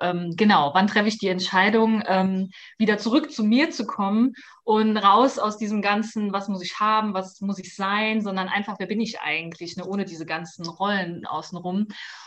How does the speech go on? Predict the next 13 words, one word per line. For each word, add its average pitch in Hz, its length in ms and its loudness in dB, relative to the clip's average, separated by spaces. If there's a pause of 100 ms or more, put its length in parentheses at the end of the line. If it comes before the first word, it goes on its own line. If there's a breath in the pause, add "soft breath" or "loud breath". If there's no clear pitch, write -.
(220 loud breath)
Und 190 520 0
ja, 214 280 2
also 185 160 0
zu 190 160 -10
dem 196 260 -2
Werdegang, 214 840 0
äh, 196 240 -6
ich 196 140 -8
fange 214 180 0
jetzt 208 140 -6
einfach 196 340 -6
mal, 190 560 -2
ähm, 175 280 -8